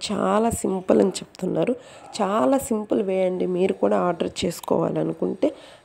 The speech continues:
మన దగ్గర అయితే cash on delivery అనేది లేదండి. Only ఆన్‌లైన్ పేమెంట్స్ మాత్రమే ఉంటాయి.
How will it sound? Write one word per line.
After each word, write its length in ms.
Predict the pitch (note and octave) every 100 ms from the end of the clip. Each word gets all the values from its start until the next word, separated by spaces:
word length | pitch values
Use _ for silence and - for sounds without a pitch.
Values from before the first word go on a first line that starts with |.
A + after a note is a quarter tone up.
| F#3+
మన 140 | G3+ G#3+
దగ్గర 260 | A#3 C4
అయితే 220 | B3 A#3+ -
cash 300 | F3+ F3 F3+
on 160 | G#3+ G3
delivery 420 | F#3 F#3+ F#3 G3+ F#3
అనేది 320 | F#3 F3+ F3
లేదండి. 460 | E3+ F3 F3 F#3+ C4+ - - - G3+
Only 340 | F3 G3 A3 G#3+
ఆన్‌లైన్ 380 | E3 F3+ F#3+
పేమెంట్స్ 520 | F#3+ F3 F#3+ F#3+ F#3 F#3
మాత్రమే 640 | E3 F3 - G#3 F#3 G3+
ఉంటాయి. 460 | G3 F3+ F3+ G3+